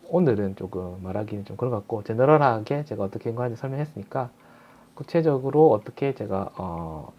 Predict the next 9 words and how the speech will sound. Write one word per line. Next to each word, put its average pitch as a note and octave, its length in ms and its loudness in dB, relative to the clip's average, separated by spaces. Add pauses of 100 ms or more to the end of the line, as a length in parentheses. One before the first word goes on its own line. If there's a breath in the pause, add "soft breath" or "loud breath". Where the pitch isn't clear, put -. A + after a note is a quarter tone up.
이 B2 100 0
스트레스 F#3 400 2
이펙트, A2 560 -2
스트레스 F#3+ 400 0
영향 A#2 240 2
상태에서 C3+ 580 0 (500 loud breath)
금속 D3 300 4
재료에 A2+ 460 2
있는 C#3 400 -4